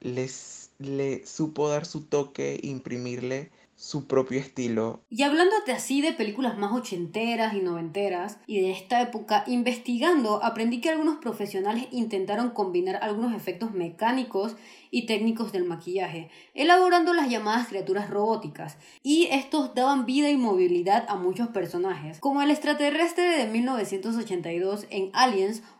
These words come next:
Speaker 2: o Jurassic Park. ¿Tú qué opinas de estos efectos que los realizaban de este modo?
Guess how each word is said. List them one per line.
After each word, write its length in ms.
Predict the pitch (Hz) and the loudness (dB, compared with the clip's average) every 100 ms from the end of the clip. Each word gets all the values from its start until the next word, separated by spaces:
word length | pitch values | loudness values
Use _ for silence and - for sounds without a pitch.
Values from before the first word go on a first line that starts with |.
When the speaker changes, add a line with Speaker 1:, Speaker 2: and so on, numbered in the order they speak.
| - | 0
Speaker 2:
o 140 | 262 | 2
Jurassic 520 | 240 202 180 - - | 4 4 2 -2 -8
Park. 400 | - 190 156 - - - _ | -4 -4 -4 -10 -20 -20 _
¿Tú 100 | - | 0
qué 60 | 330 | 2
opinas 320 | 359 349 349 | 4 6 6
de 120 | 254 220 | 4 0
estos 280 | - 285 | 0 0
efectos 480 | 214 - 202 - 240 | 0 -2 -4 -2 -4
que 160 | - 202 | -2 -2
los 160 | 190 | 0
realizaban 580 | 170 175 170 - 220 220 | -2 -4 -2 0 0 0
de 120 | 180 | -2
este 200 | 175 - | -4 -4
modo? 480 | 175 180 160 160 - | -4 -4 -4 -10 -18